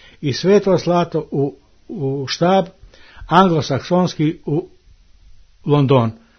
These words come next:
I tražili su da se bombarduju gradovi Beograd, Podgorica, Leskovac, Niš, Nikšić i tako dalje i tako dalje.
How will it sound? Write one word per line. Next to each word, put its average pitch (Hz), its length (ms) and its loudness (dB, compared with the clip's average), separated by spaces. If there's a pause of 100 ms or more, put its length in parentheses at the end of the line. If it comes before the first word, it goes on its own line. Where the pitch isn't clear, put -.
(200)
I 139 120 -2
tražili 147 400 2
su 175 120 -2
da 127 40 -2
se 135 100 -4
bombarduju 151 540 2
gradovi 147 500 2 (1080)
Beograd, 165 560 4
Podgorica, 147 600 2
Leskovac, 147 520 0
Niš, 139 380 -2
Nikšić 131 520 -4
i 165 80 -10
tako 143 300 -2
dalje 139 200 0
i 127 40 -2
tako 123 280 -6
dalje. 104 180 -10